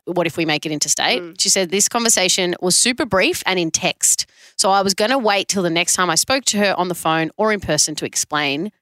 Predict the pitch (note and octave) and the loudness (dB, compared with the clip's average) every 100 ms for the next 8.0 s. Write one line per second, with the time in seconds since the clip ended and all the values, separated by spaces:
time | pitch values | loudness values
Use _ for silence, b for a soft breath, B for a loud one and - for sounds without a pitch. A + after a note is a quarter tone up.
0 | _ - E3 D3 E3+ E3 - - A#3+ C#4+ | _ 0 2 2 0 0 2 2 2 2
1 | D#3 F3 F#3+ F3+ F3 F#3 - - G#3+ G3 | 0 -2 0 0 0 0 -2 0 2 2
2 | - C#3+ - - - b b b b F#3+ | 0 -2 -2 0 -2 b b b b -4
3 | - G#3 G3 A3 A3 G3+ E3+ - A#3 C4+ | -2 -2 2 2 0 -2 -4 0 0 2
4 | - - D#3 E3 - - - G#3 G#3 G#3 | 0 0 0 -2 -6 -6 -2 0 0 0
5 | F#3+ F#3 E3+ F3 - E3+ E3 C3+ - - | 0 0 -2 -4 -4 -2 -2 0 0 0
6 | - _ - G3+ - - F#3+ G#3+ F3 E3+ | -2 _ -6 -2 -2 0 0 0 0 0
7 | - G3+ - D3 B2 - - G2 A2 | 2 2 2 0 -2 -4 -6 -4 -2